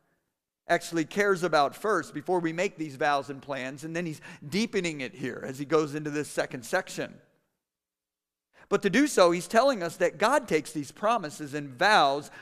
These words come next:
we make in worship and prayer seriously. Way more serious than we do.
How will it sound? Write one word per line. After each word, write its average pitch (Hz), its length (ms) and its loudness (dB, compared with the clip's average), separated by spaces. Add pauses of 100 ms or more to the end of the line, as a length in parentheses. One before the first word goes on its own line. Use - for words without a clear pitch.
we 196 280 0
make 165 300 0
in 147 180 -6
worship 170 480 0
and 135 180 -8
prayer 143 540 0
seriously. 135 600 -8 (2250)
Way 196 160 -6
more 208 180 -10
serious - 380 -14
than - 140 -18
we - 120 -14
do. - 220 -20